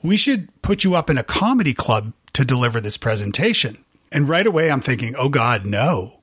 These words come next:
'cause this is not a comedy show." And if the audience are sitting in a comedy club, they're gonna expect it to be, like, nonstop laughs. And it's not. I mean, it's funny and it has its moments, but that talk is not, it's not a stand-up set, right?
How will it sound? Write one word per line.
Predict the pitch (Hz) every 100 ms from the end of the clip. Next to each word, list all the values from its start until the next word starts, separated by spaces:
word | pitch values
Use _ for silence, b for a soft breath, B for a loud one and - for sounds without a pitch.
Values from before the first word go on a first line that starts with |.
| -
'cause | - 151 -
this | 160 147
is | 170 131
not | 139 151
a | 139
comedy | - 127 127 120 101
show." | - - 190 - 101 - - _
And | 160 135 147 170
if | 143 -
the | 147 151
audience | 143 156 160 143 -
are |
sitting | 127 156 143
in | 135
a | 117
comedy | - 110 107 104
club, | - 175 113
they're | 165
gonna | 147 135
expect | 117 - - 143 -
it | 127 -
to | 120
be, | 117
like, | 113 104 104
nonstop | 123 117 113 107 104 -
laughs. | 120 156 117 - - - B B B B B
And | 147
it's | 131 -
not. | 202 170 175
I | 165
mean, | 160
it's | 135 -
funny | - 240 147 127 131
and | 131
it | 127 117
has | 117 156 151
its | -
moments, | 131 202 151 110 -
but | 113 -
that | - 123 -
talk | 160 196 -
is | 120
not, | 120 113 113 - B B -
it's | -
not | 170 147
a | 104 -
stand-up | - - 143 131 101 - - - _ - -
set, | - 143 110 - _ _ -
right? | 127 131